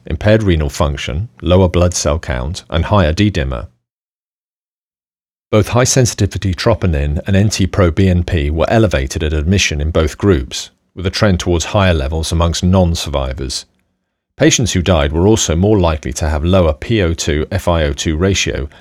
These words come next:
and need for high-flow oxygen support compared to those who lived. Thus, Caucasian patients with C V D and superimposed covid nineteen have an extremely poor prognosis, findings that are put into context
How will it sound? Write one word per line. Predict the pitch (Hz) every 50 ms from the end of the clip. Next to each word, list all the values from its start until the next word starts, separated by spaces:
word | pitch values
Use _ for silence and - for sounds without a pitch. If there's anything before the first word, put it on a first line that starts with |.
| - _ _ -
and | 90 92 92
need | 101 101 90 78 -
for | - 78
high-flow | 71 - 101 92 85 - - 82 80 85
oxygen | 98 95 - - 90 - 73 71
support | 71 - 87 - - 90 69 - 62 - - _ _ _
compared | - 101 90 101 87 73
to | - 80
those | 85 80 73 73 -
who | 85
lived. | 80 85 95 90 71 62 - - - - _ _ _ _ _ _ _ _ _ _ _ _ _ _ _ - - - _
Thus, | - 92 85 82 - - -
Caucasian | - - - 95 - 117 120 123 101 104 95
patients | 90 - 104 101 92 - 78 71 -
with | 90 82
C | - - 101 92
V | 80 82 82
D | 78 - 104 101 82 69 71 73 - - - _
and | - 92
superimposed | - - 123 107 - 95 90 87 - 95 90 85 - -
covid | - 104 95 80 87 76 78
nineteen | 82 87 87 85 78 - - 95 80 64 67 73 73 -
have | - 80
an | 87 85
extremely | 90 - - - - - 107 104 87 73 71
poor | 71 - - 95 80
prognosis, | 78 - 87 80 78 85 87 90 90 - - - - - - - - _ _ _ _ _ _ _ - _
findings | _ - 113 113 107 78 71 71 -
that | 90 62
are | -
put | - - 110 90
into | 85 78 - -
context | - 110 104 95 - - - 57 - - - -